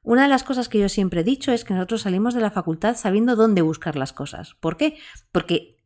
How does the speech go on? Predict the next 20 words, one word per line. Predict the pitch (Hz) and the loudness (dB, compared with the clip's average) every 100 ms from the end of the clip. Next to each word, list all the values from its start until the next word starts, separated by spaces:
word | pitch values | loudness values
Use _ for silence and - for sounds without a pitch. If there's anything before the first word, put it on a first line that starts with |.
| - | -4
mm, | 185 170 151 | -2 0 0
tenemos | 156 165 226 - | 0 0 0 -2
información | 190 - 165 156 220 254 | -4 -2 -2 0 0 -2
de | 185 170 | 0 0
un | 165 | 0
montón | 156 151 170 185 | 0 0 0 0
de | 156 143 | -2 -4
cosas. | 160 156 | -6 -4
Nosotros | 156 160 196 | -4 -4 -4
cuando, | 208 202 190 - - - - | -2 0 0 -4 -20 -20 -8
eh, | 180 180 175 - | -2 0 0 -2
en | 160 | -2
mi, | 156 151 | -2 -2
en | 156 | 0
mi | 165 | 0
época, | 190 220 202 | 0 -2 -2
cuando | 190 175 | -2 -2
yo | |
estudiaba | 180 - 180 175 175 170 170 170 | -2 -2 0 2 2 2 2 0
veterinaria, | 170 170 170 196 233 302 339 | -2 -2 -2 0 2 0 -2